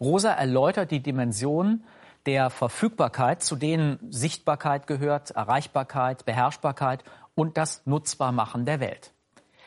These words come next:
Seltsamerweise, und das zeigt seine Analyse sehr anschaulich,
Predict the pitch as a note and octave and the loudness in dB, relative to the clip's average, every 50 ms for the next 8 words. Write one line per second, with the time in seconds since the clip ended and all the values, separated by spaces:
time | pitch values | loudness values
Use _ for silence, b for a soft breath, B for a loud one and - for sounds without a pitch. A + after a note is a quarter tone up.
0 | b b - C3+ E3+ G#3 - A3+ G3 F3+ D#3+ C3 A#2 C#3+ F3 B3+ D4 G#3 E3+ C#3+ | b b 0 0 0 2 2 2 2 4 2 2 4 4 4 4 2 2 0 0
1 | C3+ C3+ D3 C#3+ - - - - F3+ G#3+ A3 - - F3+ D#3+ D3+ D3+ D3 C3+ C3+ | 0 0 -2 -2 -2 -4 -2 -2 -2 -2 -2 -2 -2 0 0 2 0 0 0 0
2 | C3+ C3 C#3 F3+ G3 E3 C3 A#2+ C#3 D3 - - - G3+ C4+ C#4 - - C3+ A#2 | 0 0 0 -2 -2 -2 -2 0 0 0 0 0 -2 -2 -2 -4 -4 -2 0 0
3 | A2 A#2+ E3 F3+ - | 0 0 -2 -4 -6